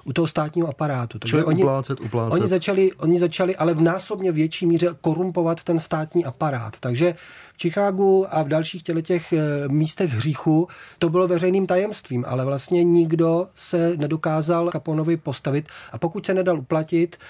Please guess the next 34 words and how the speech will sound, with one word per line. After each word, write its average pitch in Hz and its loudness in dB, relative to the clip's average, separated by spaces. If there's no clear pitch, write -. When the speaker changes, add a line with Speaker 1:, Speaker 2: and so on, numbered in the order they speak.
Speaker 1:
tak - -10
Al 151 0
Capone 170 0
neváhal 156 2
a 131 -6
toho 156 -4
člověka 156 -4
prostě 151 -4
buď, 151 -2
eh, 147 2
zmrzačil, 156 -2
nebo 156 2
nechal 147 -2
zabít. 123 -4
Speaker 2:
Řekli 104 -2
jsme, 107 0
že 95 -4
těm 104 -2
klasickým 104 -4
gangsterským 101 -4
historkám 101 -4
se 104 -6
pokusíme 107 -2
vyhnout. 104 -2
Jedné 107 0
se - -4
ale 101 -2
vyhnout 101 -2
nemůžeme. 101 -2
Je 90 -8
to 98 -6
ten 98 -2
neslavně 98 -2
proslulý 104 -4